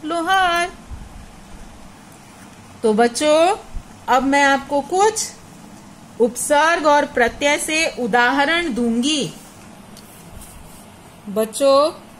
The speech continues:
ध्यान दीजिए, लिख कर, लिख जोड़ कर,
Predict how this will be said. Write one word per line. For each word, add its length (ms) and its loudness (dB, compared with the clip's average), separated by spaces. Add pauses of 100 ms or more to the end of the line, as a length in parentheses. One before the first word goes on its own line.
(920)
ध्यान 360 -4
दीजिए, 640 0 (1300)
लिख 500 0
कर, 540 0 (1400)
लिख 540 -2
जोड़ 540 4
कर, 640 2